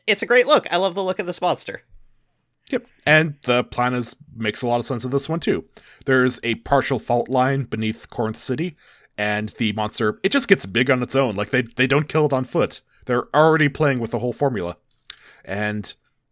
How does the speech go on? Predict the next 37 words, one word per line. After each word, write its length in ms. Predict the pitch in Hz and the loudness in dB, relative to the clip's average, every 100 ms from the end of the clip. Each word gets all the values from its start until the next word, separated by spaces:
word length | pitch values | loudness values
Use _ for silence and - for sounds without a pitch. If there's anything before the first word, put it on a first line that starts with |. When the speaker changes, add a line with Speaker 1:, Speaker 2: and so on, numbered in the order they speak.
| - | -12
Speaker 2:
uh, 480 | - 87 87 92 92 | -6 -2 -2 -2 -2
it, 160 | - 123 | -4 -4
it 140 | 117 117 | -4 -2
gets 180 | 139 - | -2 0
big 320 | 117 117 107 | 0 0 -2
and 200 | 117 110 | -4 -4
starts 480 | 110 - 117 110 - | -4 0 2 0 -4
drilling, 680 | 117 104 110 110 110 110 113 _ _ _ _ - - | -6 -2 0 0 0 -4 -10 _ _ _ _ -12 -10
because 360 | - - 95 | -4 -4 -4
if 140 | - - | -6 -6
it 140 | - | -8
gets 320 | - 104 - | -6 -6 -6
deep 200 | - 214 | -4 -4
enough, 260 | 110 113 - | -2 -4 -4
it'll 200 | 113 104 | -4 -4
just 200 | 92 - | -6 -10
destroy 260 | - - 95 | -8 -4 -4
the 80 | - | -4
city 220 | 104 90 | -8 -8
through 160 | 87 | -6
an 80 | 82 | -8
earthquake. 400 | - - - - _ _ _ _ | -10 -14 -16 -18 _ _ _ _
Speaker 1:
Tenai 260 | 160 147 139 | -4 0 0
and 80 | 123 | -2
the 80 | |
generals 380 | 120 113 110 104 | -2 -2 -2 -6
are 100 | 110 | -6
all 120 | 98 | -6
there. 260 | 95 101 120 - - - | -4 -6 -6 -12 -20 -6
Turns 220 | 127 120 | -4 0
out 140 | 123 | -2
the 80 | 120 | -2
generals 400 | 120 113 113 113 | -2 -2 -4 -4
can 100 | 123 | -6
all 120 | 107 | -6
shoot 220 | 104 117 | -6 -8
lightning. 420 | 110 127 - 123 | -4 -4 -2 -4